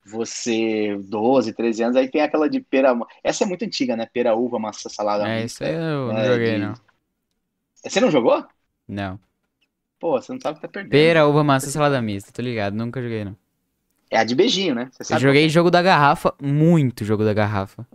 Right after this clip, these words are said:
Speaker 1: O que que é o jogo da garrafa?
Speaker 2: Que é o que você pega a garrafa, gira e tem que fazer o desafio pra pessoa. Tipo, o bico da garrafa é quem faz o desafio e a bu-, a bunda da garrafa é quem tem que cumprir.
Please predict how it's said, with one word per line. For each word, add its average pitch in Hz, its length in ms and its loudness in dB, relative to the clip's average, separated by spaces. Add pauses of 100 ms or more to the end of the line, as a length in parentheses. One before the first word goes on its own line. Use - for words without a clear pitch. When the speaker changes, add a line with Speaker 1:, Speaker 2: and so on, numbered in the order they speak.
(160)
Speaker 1:
O 117 80 -10
que 147 120 -6
que - 80 -2
é 139 40 -2
o 120 40 -6
jogo 120 160 -4
da 110 80 -4
garrafa? 104 440 -6
Speaker 2:
Que 139 100 2
é 123 80 4
o 117 40 0
que - 80 -12
você 131 100 -4
pega 127 360 0
a 127 60 0
garrafa, 131 460 2
gira 131 500 -2
e 143 60 -4
tem 135 160 -6
que - 40 -20
fazer 135 140 -4
o - 20 -4
desafio 131 280 -4
pra 123 80 -4
pessoa. 104 500 -6
Tipo, - 240 -16
o - 20 -12
bico 117 240 -6
da 113 120 -2
garrafa 107 480 -2
é 107 40 -4
quem 110 140 -8
faz 110 220 -2
o - 40 -14
desafio 151 480 -2
e 147 140 2
a 131 80 2
bu-, 110 180 -10
a 107 200 -2
bunda 120 240 -2
da 120 40 0
garrafa 117 460 -2
é 120 140 0
quem 117 840 -2 (300)
tem 120 100 0
que 120 180 -4
cumprir. 120 440 -6